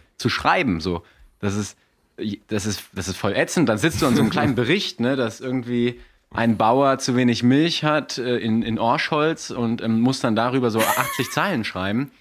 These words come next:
Speaker 1: Und das ist anstrengend, wo ich mir denke, dass, das liest der Bauer in Orscholz und seine Frau, das sind die einzigen Leser von diesem Ding und, und dafür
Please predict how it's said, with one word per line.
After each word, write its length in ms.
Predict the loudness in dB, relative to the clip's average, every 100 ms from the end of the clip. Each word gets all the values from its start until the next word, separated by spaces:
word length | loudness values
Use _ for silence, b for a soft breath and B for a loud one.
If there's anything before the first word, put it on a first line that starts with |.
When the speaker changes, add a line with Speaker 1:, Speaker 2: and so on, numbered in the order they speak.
| b b -12
Speaker 1:
Und 120 | -4 -2
das 120 | -2
ist 100 | 0
anstrengend, 640 | 0 0 0 0 0 -2 -4
wo 80 | -4
ich 80 | 0
mir 80 | 0
denke, 240 | 2 2
dass, 300 | 0 -2 -10 _ -14 -6
das 160 | -2
liest 320 | 2 2 0 -10 -4
der 120 | 0
Bauer 280 | 2 4 4
in 100 | 2
Orscholz 600 | 2 0 0 0 0 -2
und 180 | -2 2
seine 220 | 2 0
Frau, 440 | 2 2 2 0 -6 b b -6
das 140 | -4
sind 80 | 0
die 80 | 0
einzigen 300 | 0 0 2
Leser 340 | 2 2 0
von 120 | -2 -2
diesem 260 | -2 -2
Ding 280 | 0 0 -2
und, 240 | -4 -4 -4
und 120 | -4
dafür 380 | -4 -2 -2 -4